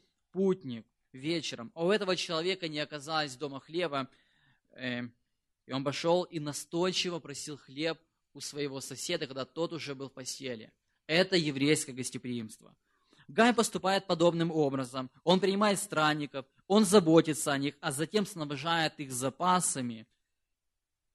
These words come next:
которых хватало, чтобы добраться до необходимого места назначения. Иоанн говорит: "Ты хорошо поступаешь. Поступай так и прежде. Заботься о братьях". Иоанн говорит это не потому, что Гай не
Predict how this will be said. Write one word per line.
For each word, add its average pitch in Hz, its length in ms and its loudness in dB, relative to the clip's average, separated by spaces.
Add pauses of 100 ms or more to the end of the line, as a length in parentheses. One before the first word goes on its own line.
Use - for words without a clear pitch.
которых 147 300 -2
хватало, 143 480 2
чтобы 127 280 -8
добраться 127 800 -2 (600)
до 131 500 -4
необходимого 139 1000 -8 (260)
места 135 360 6
назначения. 120 800 -6
Иоанн 156 240 6
говорит: 160 300 6
"Ты 156 60 -2
хорошо 143 420 2
поступаешь. 147 800 -6 (180)
Поступай 170 400 0
так 165 140 0
и 156 60 -6
прежде. 151 560 -4 (220)
Заботься 160 600 4
о 151 40 2
братьях". 156 500 2
Иоанн 175 140 2
говорит 190 280 4
это 190 160 2
не 185 100 2
потому, 196 220 2
что 180 240 0
Гай 156 480 4 (300)
не 170 400 0